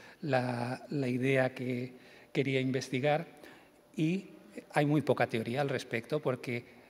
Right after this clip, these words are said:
la comunidad académica de la transferencia y la de la comunicación son dos mundos aparte y yo quería traerlos juntos, pero no se sabía mucho del tema. Entonces, eh, perdón, perdón,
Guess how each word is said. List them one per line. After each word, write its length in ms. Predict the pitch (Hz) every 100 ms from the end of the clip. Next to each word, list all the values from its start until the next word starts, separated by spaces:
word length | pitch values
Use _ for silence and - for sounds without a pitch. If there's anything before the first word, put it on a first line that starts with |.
| - 202
la 280 | 139 127
comunidad 960 | 120 - 131 127 123 117 135 139 147 -
académica 720 | 143 143 143 151 135 123 113 -
de 160 | - 135
la 120 | 123
transferencia 840 | 131 123 - 127 143 - 135 120 -
y 80 | 147
la 120 | 131
de 80 | 123
la 80 | 123
comunicación 640 | 127 127 123 123 135 147 - - - - -
son 240 | - 135
dos 160 | 147 147
mundos 320 | 143 120 -
aparte 480 | - 135 - 113 - - - -
y 140 | 143 117
yo 200 | 117 -
quería 300 | 123 123 123
traerlos 460 | 127 117 127 127
juntos, 500 | - 143 147 151 180 - - - - -
pero 340 | 127 123 165 - -
no 140 | 131 123
se 120 | 139
sabía 280 | 120 113 113
mucho 220 | 123 127
del 140 | 123
tema. 280 | - 180 120
Entonces, 680 | 123 131 127 - 143 139 - - - - - - - - - - - - -
eh, 500 | 165 147 139 135 -
perdón, 220 | 139 147 170
perdón, 480 | 151 165 139 -